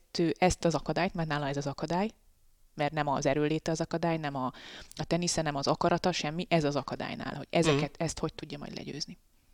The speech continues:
Speaker 2: Ami ne-, nekem még érdekes volt, ö, ezzel kapcsolatban, hogy ugye mondta, hogy hét-nyolc dönt-, ö, negyed, vagy mi az elődöntőt, ö, bukott el az előző szezonban, és utána megnyerte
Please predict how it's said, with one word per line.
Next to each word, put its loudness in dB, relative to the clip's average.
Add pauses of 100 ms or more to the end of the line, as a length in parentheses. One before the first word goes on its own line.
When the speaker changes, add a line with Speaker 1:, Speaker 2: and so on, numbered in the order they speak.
(100)
Speaker 2:
Ami 6
ne-, 8 (180)
nekem 4
még 6
érdekes 4
volt, 4
ö, 6
ezzel 2
kapcsolatban, 2
hogy 2 (300)
ugye 4
mondta, 4
hogy 4
hét-nyolc 2 (100)
dönt-, -2 (100)
ö, 2
negyed, 4
vagy 2
mi 2
az 0
elődöntőt, 4
ö, 4
bukott 0
el 2
az 2
előző 4
szezonban, 6 (600)
és -2
utána 6
megnyerte 4